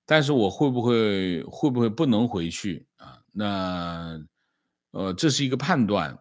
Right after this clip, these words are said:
就是你回去之后会不会有风险？就像你说的，有没有说中共的坏话啊？我，我说的是实话，不算坏话。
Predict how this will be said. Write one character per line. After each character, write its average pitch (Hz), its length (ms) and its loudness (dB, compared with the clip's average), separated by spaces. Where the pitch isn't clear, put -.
就 127 160 0
是 117 140 0
你 98 120 2
回 107 240 2
去 131 220 -2
之 131 160 0
后 131 220 0
会 147 160 -2
不 123 100 -2
会 107 80 4
有 78 100 0
风 151 240 -2
险？ - 280 -6
就 151 120 4
像 135 200 8
你 87 100 0
说 110 220 4
的， 87 260 -4
有 110 120 4
没 120 100 8
有 139 40 6
说 151 180 6
中 160 160 2
共 156 160 2
的 127 80 6
坏 135 300 6
话 98 340 2
啊？ - 280 -20
我， 104 320 0
我 104 120 2
说 139 200 2
的 131 80 -2
是 123 180 -2
实 87 320 -2
话， 117 340 0
不 117 100 -2
算 127 280 4
坏 131 340 4
话。 - 380 -4